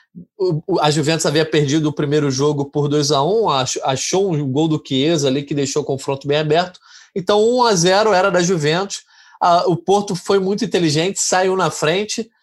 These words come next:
é, com o gol de pênalti. O pênalti é até bobo pelo,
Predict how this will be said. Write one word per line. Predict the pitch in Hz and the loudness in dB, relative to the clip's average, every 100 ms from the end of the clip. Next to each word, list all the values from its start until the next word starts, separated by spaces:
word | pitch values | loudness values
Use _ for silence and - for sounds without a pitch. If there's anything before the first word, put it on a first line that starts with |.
| _ _ 131 | _ _ -2
é, | 139 139 135 131 131 | 2 2 2 2 0
com | 151 | -2
o | 147 | 0
gol | 147 151 | 0 0
de | 131 | -2
pênalti. | 147 170 170 - | 0 0 -2 -8
O | |
pênalti | - 143 147 - | -6 -4 -4 -2
é | 135 | 0
até | 123 113 - 127 | 2 0 -2 -4
bobo | 120 151 143 | 0 -2 -4
pelo, | 127 131 127 123 117 110 101 | -4 -2 0 -2 -2 -2 -6